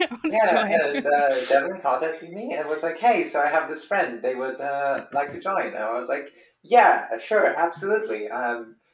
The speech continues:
Speaker 2: because at this point, the campaign had gone so completely off the rails because I had no idea what I was doing. So I was like, "Another person?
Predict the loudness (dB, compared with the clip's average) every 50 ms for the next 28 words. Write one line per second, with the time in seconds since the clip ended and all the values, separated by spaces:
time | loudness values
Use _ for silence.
0 | _ _ _ _ _ _ _ -18 -8 -2 0 2 2 4 4 4 2 2 0 0
1 | 2 2 2 4 4 2 2 2 0 0 0 -2 -2 -2 -2 -4 -2 -2 0 0
2 | 0 -2 -4 -10 -10 -10 -10 -10 -10 -10 -4 4 6 6 6 6 4 2 -2 -4
3 | -4 -4 -6 -6 -8 -6 -4 -2 0 0 -2 -2 -4 -4 -2 -2 0 0 -2 -4
4 | -8 -14 -14 -12 -10 -10 -10 -10 -10 -12 -16 -14 -12 -6 -6 -6 -6 -4 -2 2
5 | 4 4 4 4 2 0 0 0 -2 -2 -2 -2 -4 -6 -6 -4 -2 -2 -2 -4
6 | -4 2 2 4 4 4 2 2 0 0 0 -4 _ _ _ _ -8 -8 -8 -8
7 | -8 -8 2 2 4 4 4 2 0 -6 -6 -6 -8 -10 -12 -12